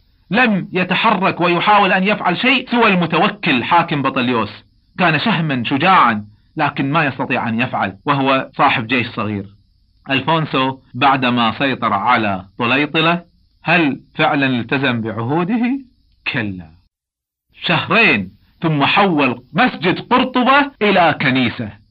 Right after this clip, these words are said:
واستبدل منبر المسجد بصنم يعبد. هكذا فعل وهكذا خان، وأخذ يحتل القرى التي حوالي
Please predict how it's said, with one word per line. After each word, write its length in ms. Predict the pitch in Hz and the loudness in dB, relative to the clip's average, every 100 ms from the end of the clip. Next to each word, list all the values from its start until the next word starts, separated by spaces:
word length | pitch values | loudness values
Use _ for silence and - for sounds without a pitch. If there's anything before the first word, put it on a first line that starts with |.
| _ _ - | _ _ -2
واستبدل 720 | 165 170 - 240 175 196 175 | -2 0 0 0 2 2 4
منبر 400 | 233 254 226 202 | 2 4 4 4
المسجد 580 | 196 262 262 269 302 - | 4 2 2 0 0 -2
بصنم 600 | 143 165 190 190 151 123 | -2 0 2 2 2 2
يعبد. 520 | 139 120 110 101 92 - _ _ _ | 2 2 0 -4 -8 -20 _ _ _
هكذا 580 | 147 156 156 127 120 110 | -4 -4 -4 -4 -2 -4
فعل 500 | 104 117 110 98 90 - _ | -2 0 0 -2 -6 -16 _
وهكذا 580 | 117 139 120 123 107 101 | -2 0 0 -2 -4 -4
خان، 460 | 104 139 117 98 90 - | 0 2 2 0 -6 -4
وأخذ 460 | 139 175 - 143 107 - _ - | 0 0 0 -4 -4 -14 _ -2
يحتل 540 | 160 - - 220 185 | -2 -2 0 2 2
القرى 380 | 165 151 226 214 | 0 0 2 4
التي 340 | 175 160 165 | 2 0 0
حوالي 800 | 156 156 151 151 147 147 139 131 | 0 2 4 4 4 2 2 -2